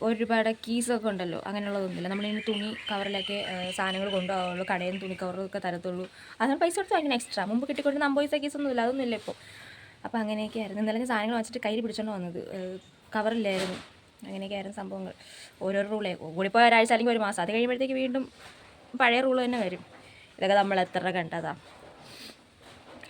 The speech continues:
അപ്പോൾ അങ്ങനെയാണ് സംഭവം. അത്രേ ഉള്ളൂ ഗൈസ്. വയ്യ, ഒട്ടും വയ്യ. ആണ് ഞങ്ങളുടെ കണ്ണൊക്കെ ചുമന്ന് നടക്കുന്നുണ്ടോ? തുമ്മി തുമ്മി തുമ്മി തുമ്മി വയ്യ. ഇങ്ങനെ വീട്ടിൽ വന്നപ്പോഴത്തേക്കും കുറച്ച്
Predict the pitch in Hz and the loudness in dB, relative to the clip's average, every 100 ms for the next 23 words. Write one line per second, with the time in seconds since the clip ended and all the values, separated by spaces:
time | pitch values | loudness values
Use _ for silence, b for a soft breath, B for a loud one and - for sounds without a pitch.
0 | B B B 208 196 190 202 - - - | B B B -6 -6 -6 -8 -10 -12 -16
1 | - 202 190 - - - - B B B | -14 -12 -12 -14 -20 -20 -20 B B B
2 | B - 190 185 196 202 - - 196 202 | B -10 -8 -6 -6 -6 -8 -8 -6 -6
3 | 185 226 208 190 180 196 190 202 - 214 | -6 -4 -4 -2 -4 -4 -6 -6 -6 -4
4 | 220 226 190 190 214 185 175 185 185 190 | -2 -2 -2 -4 -6 -8 -8 -8 -8 -10
5 | - - B B B B B B - 226 | -16 -20 B B B B B B -4 2
6 | 220 247 233 233 240 233 233 240 214 175 | 2 2 0 0 0 0 0 0 0 -2
7 | 208 - B B B B B - - B | -6 -8 B B B B B -16 -16 B
8 | B B B B B - - - 233 214 | B B B B B -18 -18 -14 -10 -8
9 | 214 220 B 226 247 285 247 233 247 240 | -8 -10 B 2 10 10 10 8 8 8